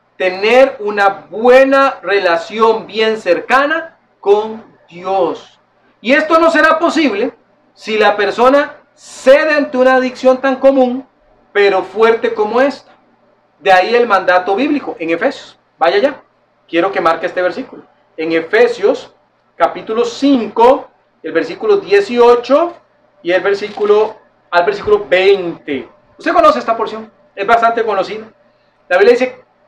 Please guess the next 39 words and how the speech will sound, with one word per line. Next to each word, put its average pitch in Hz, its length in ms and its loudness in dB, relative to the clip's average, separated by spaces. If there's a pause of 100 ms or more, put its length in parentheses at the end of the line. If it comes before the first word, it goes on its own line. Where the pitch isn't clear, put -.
(100)
"No 196 180 0
haga 277 300 4
algo 320 380 4
y 214 80 -6
más 220 120 2
bien 240 140 0
cámbielo 226 320 0
por 202 100 -4
otra 185 200 -2
cosa". 143 260 -8
Vamos 233 220 0
a 247 80 4
ver 226 80 0
si 233 60 -8
usted 226 160 -4
lo 220 80 2
descubre. 139 380 -4 (680)
Cinco, 302 400 -2
dieciocho 233 400 0
al 233 80 0
veinte 226 260 -4
de 220 100 4
Efesios. - 460 -4 (440)
"No 311 540 4
os 254 200 4
embriaguéis 233 580 2
con 214 300 -4
vino, 240 440 0 (800)
en 190 120 0
lo 202 160 2
cual 254 300 6
hay 254 240 2
disolución, 208 840 -2 (540)
antes 285 360 0
bien 294 220 2
sed 277 300 2
llenos 392 440 0
del 254 160 4
Espíritu, 220 840 -6